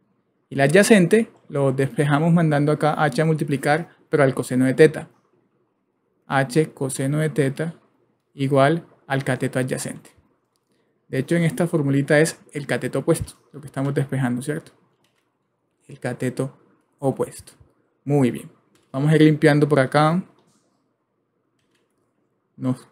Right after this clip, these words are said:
queda que H sería la tensión tres. Cambiamos H por tensión tres.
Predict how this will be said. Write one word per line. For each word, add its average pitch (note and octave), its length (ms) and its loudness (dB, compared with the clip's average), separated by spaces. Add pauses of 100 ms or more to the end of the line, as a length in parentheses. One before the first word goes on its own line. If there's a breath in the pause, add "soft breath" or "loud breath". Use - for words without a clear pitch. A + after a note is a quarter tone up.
queda D#3+ 440 4
que E3 320 2 (800)
H F#3 560 4 (320)
sería C#3+ 580 0 (360)
la C#3 240 4
tensión D3 400 4
tres. F3+ 400 6 (460)
Cambiamos C#3 480 0
H D#3 240 0
por C#3 180 -2
tensión C3 420 -4
tres. D#3 400 -2